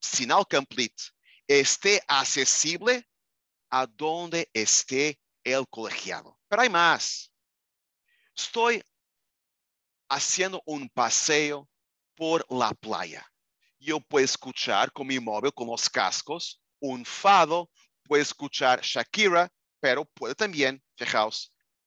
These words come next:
escuchar el artículo a través de mi móvil, con los cascos o sin cascos en los oídos. ¿Qué más?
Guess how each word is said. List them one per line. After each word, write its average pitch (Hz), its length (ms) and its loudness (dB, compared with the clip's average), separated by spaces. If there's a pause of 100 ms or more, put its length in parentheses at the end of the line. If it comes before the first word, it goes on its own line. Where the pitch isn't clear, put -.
(100)
escuchar 135 920 0 (140)
el 123 260 2
artículo 120 760 -4 (260)
a 123 200 4
través 123 560 -2 (120)
de 117 260 -2
mi 117 440 -8
móvil, 104 460 -6 (240)
con 127 180 -8
los 110 220 -4
cascos 185 520 0
o 120 100 -6
sin 135 200 -6
cascos 151 480 -2 (200)
en 120 160 0
los 113 180 -6
oídos. 92 560 -14 (320)
¿Qué 269 120 4
más? - 420 0